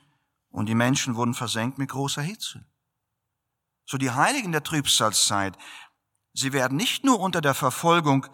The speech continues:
stehen der, der Weltmenschen, ja, aufgrund ihrer Zugehörigkeit zu Jesus. Sie werden verfolgt werden.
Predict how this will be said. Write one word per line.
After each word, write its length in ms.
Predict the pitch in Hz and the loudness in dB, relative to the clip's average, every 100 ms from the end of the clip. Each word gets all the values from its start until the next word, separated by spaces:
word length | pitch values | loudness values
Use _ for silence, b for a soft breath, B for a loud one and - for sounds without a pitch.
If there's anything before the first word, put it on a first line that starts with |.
| B B B _ _ _ _ | B B B _ _ _ _
stehen 920 | - - 156 156 147 107 104 135 143 - _ | -4 -2 2 2 2 0 -2 -4 -6 -14 _
der, 320 | 117 127 120 | -4 0 2
der 180 | 120 117 | 2 0
Weltmenschen, 800 | 151 170 170 135 110 - 85 - _ _ _ _ _ _ _ _ _ _ _ _ _ _ | 2 0 0 -4 -4 -8 -10 -14 _ _ _ _ _ _ _ _ _ _ _ _ _ _
ja, 340 | - 104 135 175 | -6 0 2 4
aufgrund 760 | 135 - - - 123 151 214 - | 2 0 -8 -6 2 2 0 -2
ihrer 200 | 147 131 | -2 0
Zugehörigkeit 840 | - 160 147 117 120 117 - 117 | 0 0 0 0 0 -2 -6 -6
zu 140 | - | -6
Jesus. 800 | 131 180 277 262 101 - - - _ _ _ | -4 -2 -2 -2 -6 -10 -16 -20 _ _ _
Sie 180 | - 104 | -8 0
werden 220 | 147 262 | 0 0
verfolgt 420 | 277 165 110 - | -2 -4 -6 -8
werden. 200 | 80 - | -16 -16